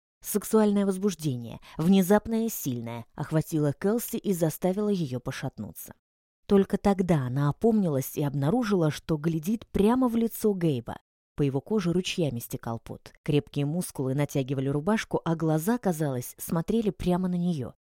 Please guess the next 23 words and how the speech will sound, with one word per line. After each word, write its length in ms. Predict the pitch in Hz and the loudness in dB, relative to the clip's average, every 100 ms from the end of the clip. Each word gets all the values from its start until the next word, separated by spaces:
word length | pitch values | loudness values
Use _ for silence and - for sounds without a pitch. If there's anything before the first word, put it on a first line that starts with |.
| _ - | _ -4
И 100 | 139 | -2
Келси 460 | - 170 196 247 | 2 2 2 -2
испытала 420 | 220 - 208 226 | -2 0 2 4
ещё 400 | 226 233 240 - | 4 4 2 0
одно 240 | 139 120 123 | 0 0 -6
потрясение, 720 | - - 127 139 117 110 107 - _ _ - | -8 -8 -6 -4 -4 -4 -8 -12 _ _ -6
заметив 560 | 139 175 233 254 226 | 2 4 4 2 0
в 40 | 175 | 0
его 260 | 175 180 | 2 4
взгляде 480 | 175 156 165 160 147 | 2 2 2 2 0
то 260 | - 208 185 | 0 2 2
же 160 | 135 | 2
первобытное, 720 | - 143 131 131 165 - 147 135 | 0 0 0 0 0 0 0 0
примитивное 600 | 143 151 - 208 185 170 | 0 0 0 2 4 4
желание, 460 | 165 214 240 214 | 4 2 4 4
которое 460 | 180 180 233 240 208 | 4 2 2 4 4
как 240 | 190 170 | 2 -2
будто 360 | 170 254 - 165 | -2 -4 0 0
было 300 | 147 202 180 | 2 2 2
отражением 600 | - 175 165 226 220 202 | 2 0 2 2 2 2
её 280 | 180 190 208 | 2 2 0
собственных 560 | - 220 - 220 220 | -2 -6 -4 0 0
чувств. 400 | - - 123 - | 0 -10 -10 -14